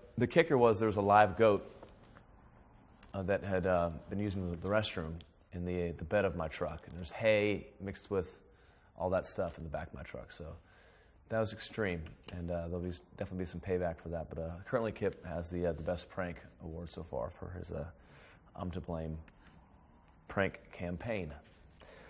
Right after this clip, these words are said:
So thanks, Katie. See you up there in, uh, B C later this year. This next one's from, uh, Chelsea from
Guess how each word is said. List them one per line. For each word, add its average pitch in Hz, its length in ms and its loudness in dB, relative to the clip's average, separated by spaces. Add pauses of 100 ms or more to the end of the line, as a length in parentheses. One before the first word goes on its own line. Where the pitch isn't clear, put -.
So - 140 -8
thanks, 131 240 6
Katie. 123 380 6 (320)
See - 260 -4
you 113 60 6
up 104 100 0
there 104 160 6
in, 95 80 2
uh, 90 220 4
B 98 100 0
C 95 200 -2
later 87 200 2
this 85 180 0
year. 87 160 4 (1000)
This 120 160 -4
next 160 160 6
one's 147 140 4
from, 113 240 2
uh, 95 320 8
Chelsea 127 440 4
from 92 300 -2